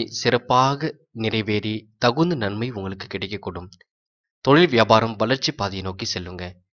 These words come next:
வியத்தகு அளவில் முன்னேற்றம் அடைவீர்கள். உபரி பண வருமானம் கிடைக்கும். வெகு நாள் வாங்க நினைத்த பொருளை வாங்கி செல்வீர்கள். குடும்ப தேவைகளையும் பூர்த்தி செய்து கொடுப்பீர்கள். பிள்ளைகள் தேவையும் நிறைவேற்றி கொடுப்பீர்கள். என்று எந்த ஒரு பொருளையும்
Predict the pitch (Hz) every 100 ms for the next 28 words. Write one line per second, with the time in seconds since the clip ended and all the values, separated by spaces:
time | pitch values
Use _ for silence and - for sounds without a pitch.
0 | _ _ _ - 117 147 151 143 139 139
1 | 107 104 110 113 113 107 131 143 123 127
2 | 92 90 95 92 87 - _ _ _ _
3 | - 123 135 135 107 107 104 107 104 -
4 | 101 98 98 95 98 - _ _ 120 127
5 | 151 147 143 110 123 143 127 - - 98
6 | 101 98 101 117 131 - 95 95 95 95
7 | 98 - - - - 139 170 156 107 107
8 | 110 110 110 131 131 135 110 107 104 95
9 | 98 95 98 95 - _ _ _ _ 147
10 | 170 175 170 113 107 110 113 110 135 131
11 | - 127 98 95 98 98 95 95 98 _
12 | _ _ 131 131 131 120 139 156 160 113
13 | 107 107 131